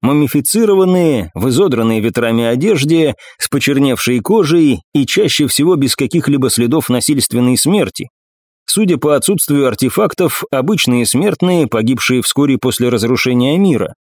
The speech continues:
Допросить тела я не мог, а их имущество не представляло никакой ценности, по крайней мере для меня. Но, судя по следам на некоторых трупах, кто-то пытался их жрать. Ашу: «Ну-ка,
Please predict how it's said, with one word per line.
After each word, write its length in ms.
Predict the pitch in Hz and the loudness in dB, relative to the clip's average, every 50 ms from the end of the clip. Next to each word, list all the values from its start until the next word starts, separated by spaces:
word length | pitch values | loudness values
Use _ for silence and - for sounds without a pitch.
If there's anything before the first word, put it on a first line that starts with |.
| _ _ _ _ _ _ - | _ _ _ _ _ _ -4
Допросить 560 | 104 135 131 - 143 147 139 - - 240 165 - | -2 -2 0 0 0 0 0 0 0 0 0 0
тела 300 | - 143 143 139 131 120 | 0 0 2 2 2 2
я 160 | 113 98 113 113 | 2 2 0 2
не 140 | 117 123 | 2 2
мог, 400 | 127 151 202 233 170 - - - - _ | 2 2 2 0 0 -2 -4 -6 -6 _
а 80 | - - | -4 -2
их 200 | 170 214 - - | 0 0 0 0
имущество 500 | 151 156 208 202 - - 160 - - 160 | 0 2 2 2 2 0 0 0 2 2
не 120 | 151 143 | 2 2
представляло 560 | 123 135 127 - - 139 123 143 185 180 175 156 | 0 0 -2 -2 0 0 0 2 2 2 2 2
никакой 460 | 147 135 - 135 120 - 151 147 127 | 2 0 0 -2 -2 0 0 0 0
ценности, 720 | - - 117 208 156 117 107 95 - - - 110 107 98 - - - - _ _ _ | 0 0 0 0 0 0 0 -2 -2 -2 -2 -2 -2 -2 -4 -10 -18 -20 _ _ _
по 100 | - 131 | -4 -2
крайней 300 | - 185 214 196 175 165 | 0 0 0 2 2 2
мере 280 | 170 185 190 170 156 131 | 2 2 2 2 2 2
для 180 | 120 131 139 | 2 2 2
меня. 440 | 151 175 190 202 190 139 95 - - - _ _ _ - | 2 2 4 2 2 0 -2 -4 -10 -16 _ _ _ -8
Но, 200 | 113 120 139 131 | -2 0 0 0
судя 300 | - - 139 127 123 117 | 0 0 0 0 0 0
по 140 | - 127 113 | 0 -2 0
следам 480 | - 123 131 127 147 214 226 165 131 | 0 0 0 0 0 0 0 2 0
на 100 | 117 117 | 2 0
некоторых 460 | 117 117 113 - - 123 123 117 - | 0 -2 -2 -4 -4 -4 -4 -4 -4
трупах, 480 | - 143 131 120 - 127 123 - - - - _ _ _ _ _ - | -2 -2 -2 0 0 -2 -2 -2 -4 -10 -14 _ _ _ _ _ -14
кто-то 360 | - - 160 202 214 - 226 | -6 -2 -2 0 0 -2 -2
пытался 540 | 190 226 214 - 139 131 135 147 - - 156 | 0 0 0 0 0 0 0 0 0 0 2
их 240 | 165 190 - - 143 | 2 0 0 -2 -2
жрать. 520 | 110 113 123 113 117 113 110 107 - - _ _ _ _ _ _ _ _ _ - | -2 0 0 2 2 0 0 -2 -6 -10 _ _ _ _ _ _ _ _ _ -6
Ашу: 460 | 208 139 120 110 - - 120 113 - - _ _ _ _ _ _ _ _ | -4 -2 -2 -2 -2 -2 -2 -2 -2 -6 _ _ _ _ _ _ _ _
«Ну-ка, 640 | 285 330 370 320 - - 339 311 302 294 262 214 | 2 2 2 2 0 0 0 2 2 4 2 0